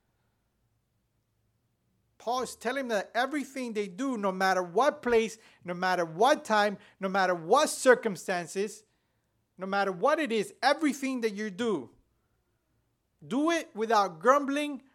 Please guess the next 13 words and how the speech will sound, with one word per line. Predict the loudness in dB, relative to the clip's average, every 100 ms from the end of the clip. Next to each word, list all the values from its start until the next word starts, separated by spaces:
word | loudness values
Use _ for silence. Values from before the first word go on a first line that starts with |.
| _ _ -4
or | 4 6 6 4 -10 _ -12
disputing. | -10 -10 -6 -2 -2 -4 -10 _ _ _ _ _ _ _ _ _ _ _ _ _ _ _ _ _ _ _ _ _ _ _ _ _ _ _ _ _ _ _ _ _ _ _ _
So | -14 -6
what | -4
do |
those | -2 -6
two | -6 -12
things | -8 -8 -8 -10
mean, | -8 -8 -8
right? | -6 -6 -6
Because | -12 -8 -8 -8
we | -12
can, | -10 -10